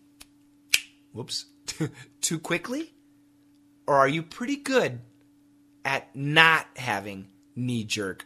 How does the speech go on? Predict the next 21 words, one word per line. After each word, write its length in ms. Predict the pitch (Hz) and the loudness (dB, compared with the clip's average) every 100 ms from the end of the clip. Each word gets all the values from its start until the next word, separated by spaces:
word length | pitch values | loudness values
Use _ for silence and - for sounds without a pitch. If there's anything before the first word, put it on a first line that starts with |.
| - | -10
reactions? 1000 | 104 104 90 82 - - - - - - _ _ - - - - _ _ | -4 -4 -4 -8 -10 -12 -14 -16 -14 -14 _ _ -20 -20 -20 -20 _ _
Coach 240 | - 165 160 | 2 4 4
Shane, 280 | 196 202 202 | 4 4 6
how 200 | 180 170 | 6 8
am 80 | |
I 160 | 170 190 | 6 4
doing? 460 | 190 208 208 208 - - | 4 0 0 -2 -12 -6
I 160 | 120 127 120 120 123 | -2 -2 -2 -6 -2
really 360 | 139 151 151 | 2 4 2
do 180 | 143 143 | -2 -2
my 160 | 143 139 | 0 0
best 460 | 127 143 139 - - | 2 2 2 -6 -8
to 160 | 135 | -6
not 640 | 127 123 131 135 135 - | -6 -4 2 4 4 0
have 440 | 127 120 117 110 - | -6 -4 -4 -6 -10
knee-jerk 600 | 113 113 107 113 104 107 | -6 -6 -6 -4 -4 -4
reactions, 680 | 101 98 104 - 101 98 | -4 -4 -4 -8 -10 -12
but 180 | 107 - | -14 -10
sometimes 720 | - - 98 95 104 101 104 | -8 -6 -8 -12 -10 -10 -10
it's 280 | 98 101 - | -10 -10 -10
tough. 560 | - - - - - | -10 -14 -14 -18 -20